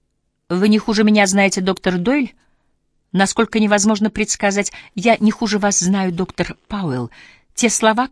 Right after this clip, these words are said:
которыми вы поддерживаете ваших пациентов и их близких. И ещё я знаю слова, которые мы слышим про себя, когда стараемся поддержать их надежды. Примерно три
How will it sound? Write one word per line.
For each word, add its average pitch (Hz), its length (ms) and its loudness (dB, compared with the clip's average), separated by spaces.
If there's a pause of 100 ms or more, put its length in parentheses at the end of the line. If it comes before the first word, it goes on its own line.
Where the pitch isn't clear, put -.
которыми 202 540 -2
вы 175 340 -2 (760)
поддерживаете 208 920 0
ваших 208 340 -4
пациентов - 640 -4 (340)
и 214 140 -4
их 220 80 -6
близких. 131 580 -8 (1160)
И - 80 -8
ещё 185 800 -2 (680)
я 180 240 0
знаю 165 260 -2
слова, 156 400 0
которые 160 720 -4 (340)
мы 156 120 -2
слышим 156 320 -6
про 165 100 -4
себя, 196 300 -2
когда 135 300 -10
стараемся 139 600 -6 (300)
поддержать 160 600 0
их - 140 -10
надежды. 147 500 -6 (300)
Примерно 190 540 0 (180)
три 196 320 -2